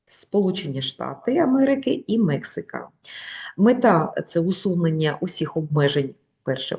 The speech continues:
торгівлі між трьома країнами, взаємне відкриття ринків для державних закупівель, спільний захист інтелектуальної власності для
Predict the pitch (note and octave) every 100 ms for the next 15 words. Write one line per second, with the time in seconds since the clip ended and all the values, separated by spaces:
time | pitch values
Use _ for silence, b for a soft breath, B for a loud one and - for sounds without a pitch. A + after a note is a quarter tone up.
0 | - - C4+ G3+ F#3+ F3+ E3+ D#3 D#3+ E3
1 | G3+ - - E3+ E3+ E3+ E3+ D#3+ D#3+ D3
2 | C#3+ F#3 B3 C#4 G#3+ F3 - E3+ - G#3+
3 | F#3+ - - G3+ G3+ F#3+ F3+ E3 F3+ E3+
4 | E3+ - E3+ - E3+ D#3 D3+ - E3+ F#3
5 | - E3 D#3+ D#3 B B B - - A#3
6 | B3 B3 - G3 - G3 - A3 G#3+ A3+
7 | G#3 G#3 - D3 C#3+ C#3+ C#3+ C3+ B2+ A#2+
8 | - - - - - - C3+ C#3+